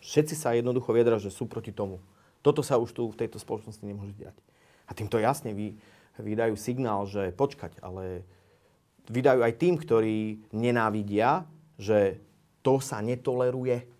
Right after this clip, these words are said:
To sa netoleruje. A to hovoria akože všetci jedným hlasom.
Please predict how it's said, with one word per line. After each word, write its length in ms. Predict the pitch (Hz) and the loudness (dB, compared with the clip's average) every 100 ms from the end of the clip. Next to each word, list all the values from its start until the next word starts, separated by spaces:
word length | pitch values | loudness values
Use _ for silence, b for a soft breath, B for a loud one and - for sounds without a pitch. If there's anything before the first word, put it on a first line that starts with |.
| _ _ _ _ _ _ _ _ _ _ | _ _ _ _ _ _ _ _ _ _
To 160 | - 92 | -12 -10
sa 160 | 95 | -6
netoleruje. 720 | 98 113 104 92 87 87 90 - _ _ | -4 -4 -4 -6 -6 -8 -10 -14 _ _
A 80 | - | -10
to 160 | - 120 | 4 4
hovoria 560 | 113 117 110 107 95 | 6 4 6 2 0
akože 240 | 92 104 90 | -2 -6 -8
všetci 640 | - 202 208 - - _ | 2 6 6 4 -16 _
jedným 320 | 107 107 107 | -2 -2 -2
hlasom. 320 | 120 139 - | -2 -4 -6